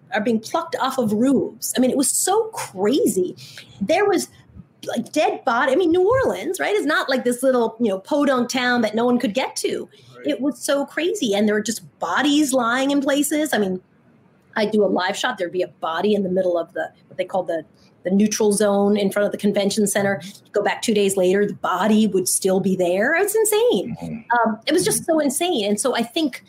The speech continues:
Speaker 1: that for me was really the moment of, like, "Oh, there is an opportunity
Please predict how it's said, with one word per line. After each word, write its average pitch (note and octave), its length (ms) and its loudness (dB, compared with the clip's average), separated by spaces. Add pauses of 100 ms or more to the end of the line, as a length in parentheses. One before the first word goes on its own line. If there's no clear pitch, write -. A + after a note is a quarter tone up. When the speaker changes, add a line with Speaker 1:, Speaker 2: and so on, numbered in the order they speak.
(340)
Speaker 1:
that G#3 360 -2
for A#3 80 2
me G#3+ 320 4
was G3+ 200 0
really G3+ 300 2
the F#3 140 0
moment F#3 480 -2
of, G3+ 80 -6
like, G3+ 280 -4
"Oh, A#3+ 400 2
there A3 200 0
is A3+ 300 2
an A3 200 -2
opportunity B3+ 960 0